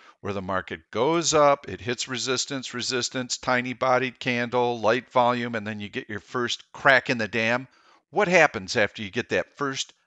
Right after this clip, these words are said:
crack in the dam? Do we get any follow through selling? That's what we need to go back and check. So if we go back to the chart,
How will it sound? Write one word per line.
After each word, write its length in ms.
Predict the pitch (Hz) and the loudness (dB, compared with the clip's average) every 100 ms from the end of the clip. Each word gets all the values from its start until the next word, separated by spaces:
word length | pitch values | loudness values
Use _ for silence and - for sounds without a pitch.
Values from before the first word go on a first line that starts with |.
| _ | _
crack 320 | - 107 101 | -2 0 0
in 80 | 110 | -2
the 100 | 101 | -6
dam? 340 | 95 120 107 90 _ _ | -2 -2 -4 -8 _ _
Do 120 | - 113 | -8 -6
we 160 | 113 | -6
get 180 | 120 107 | -4 -4
any 160 | 104 95 | -4 -6
follow 380 | 117 110 104 | -2 -2 -2
through 200 | 95 95 | -8 -8
selling? 460 | 87 - 110 92 82 _ - _ - | -6 -4 -4 -8 -16 _ -20 _ -6
That's 280 | 113 131 - | -4 -4 -10
what 120 | - | -10
we 80 | 113 | -12
need 220 | 95 95 | -12 -14
to 40 | |
go 180 | - 98 | -10 -10
back 400 | 90 82 92 - - | -4 -4 -6 -12 -18
and 100 | - | -10
check. 420 | - 143 - - - - - | -6 -6 -6 -18 -20 -20 -16
So 180 | - 110 | -8 -8
if 140 | 92 | -8
we 60 | 95 | -12
go 180 | 104 95 | -10 -6
back 300 | 127 135 - | -2 -2 -4
to 100 | 101 | -10
the 100 | 101 | -8
chart, 380 | - 160 110 | -2 2 2